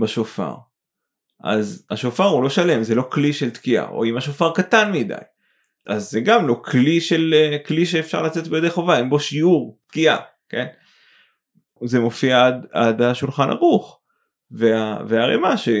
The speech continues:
שגם יש כל מיני הלכות, זה שהשופ-, מי שתוקע צריך להחזיק את השופר בצד ימין, וזה שהוא צריך לעמוד, כי רואים שהעניין זה לתקוע. זאת אומרת, כל השאר יכולים לצאת ידי חובה עם זה שמישהו אחר תוקע, אבל העניין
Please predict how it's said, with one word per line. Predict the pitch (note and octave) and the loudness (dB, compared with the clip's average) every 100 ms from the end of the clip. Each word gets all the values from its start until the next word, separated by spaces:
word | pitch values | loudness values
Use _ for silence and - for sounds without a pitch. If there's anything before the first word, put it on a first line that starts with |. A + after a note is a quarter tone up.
| F#2+ | -2
שגם | - A2+ D3+ D#4+ | -4 -2 0 0
יש | B3 | -4
כל | - | -2
מיני | D3 C#3 | 0 2
הלכות, | A#2+ - A2 G#2+ | 2 0 -2 0
זה | A2+ | -2
שהשופ-, | A#2+ A2+ A2 A2 - - - A2 | 0 -2 -2 -4 -10 -12 -6 -4
מי | A2 B2 | -2 -2
שתוקע | C3 A#2+ A2+ A2+ A2+ | -2 -2 0 0 0
צריך | A#2+ | -2
להחזיק | B2 B2 B2 | -4 -4 -8
את | B2+ | -8
השופר | B2+ B2 B2+ | -10 -4 -2
בצד | B2 C3 C3+ | 0 0 0
ימין, | C3 B2 A#2+ A2+ - | 0 -2 -2 -4 -8
וזה | B2 A#2 | -8 -8
שהוא | B2 | -8
צריך | - B2 A#2+ C3 | -4 -4 -4 0
לעמוד, | C#3 C#3+ B2 A2+ A2 G#2+ _ _ _ _ _ _ _ | 0 2 -2 -4 -6 -10 _ _ _ _ _ _ _
כי | - - | -8 -2
רואים | B2 - G#4 C4 | 0 2 2 0
שהעניין | - B2+ C3+ D3 F3 F3+ E3+ F#3 | 0 2 2 0 0 0 0 -4
זה | F#3+ C3+ | -4 -2
לתקוע. | E3+ G3 - B3 C#3 - _ _ _ _ _ _ _ _ | -2 -2 -2 -2 -2 -12 _ _ _ _ _ _ _ _
זאת | - - | -16 -4
אומרת, | A2 - | -4 0
כל | C#3+ D3+ | 2 4
השאר | D3 D3 | 2 -2
יכולים | D3 D#3 A2+ A#2+ | -2 0 0 0
לצאת | B2 C#3+ C#3 | -2 -2 -2
ידי | C3+ | 0
חובה | D3+ D#3 F#3+ A3 | 0 0 2 2
עם | D3+ B2 | 0 -4
זה | B2+ | -4
שמישהו | C3 C3+ C#3 E3 | -4 -8 -6 -4
אחר | F3 C4+ | -4 -4
תוקע, | - A#3+ - - - | -2 -4 -4 -8 -8
אבל | A2+ A2+ - | -8 -6 -4
העניין | B2+ D#3 G3+ | -4 0 0